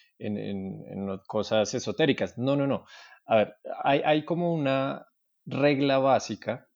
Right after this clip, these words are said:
y es que miedo genera más miedo, ¿sí? Y, n-,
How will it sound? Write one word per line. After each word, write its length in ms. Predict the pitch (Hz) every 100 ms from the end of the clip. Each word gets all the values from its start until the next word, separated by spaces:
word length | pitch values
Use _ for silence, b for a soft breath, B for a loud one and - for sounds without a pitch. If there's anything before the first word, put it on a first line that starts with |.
| _ -
y 120 | 117
es 140 | 107 -
que 340 | 120 117 - _
miedo 760 | 120 127 139 139 120 120 160 _
genera 420 | - 110 104 104
más 340 | 107 107 104 110
miedo, 300 | 104 92 - _ _ _ _ _ _ b b b b
¿sí? 360 | _ 110 143 147 b b -
Y, 100 | 123
n-, 420 | 110 110 95